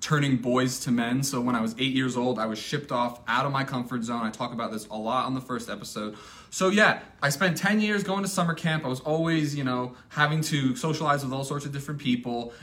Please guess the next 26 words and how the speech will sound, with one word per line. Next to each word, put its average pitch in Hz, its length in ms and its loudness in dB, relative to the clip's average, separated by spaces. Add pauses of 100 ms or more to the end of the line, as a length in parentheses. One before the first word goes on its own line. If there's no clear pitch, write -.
(100)
And 127 160 4
then, 131 160 4
uh, 127 240 2
oh, 117 320 0
I, 107 240 -2
I 117 40 -4
just - 140 -6
have 139 120 -6
a - 60 -8
bullet. 107 280 -4
It - 80 -12
says 101 160 -8
high 113 240 -4
school. 95 360 -8 (220)
Um, 151 100 4
I 151 60 4
went 165 180 4
to 151 60 -2
Lakeland 170 480 2
Regional 165 380 2
High 156 220 2
School. 156 460 0
I 123 180 4
was 120 440 0 (320)
the 151 360 0 (120)
youngest, 240 840 6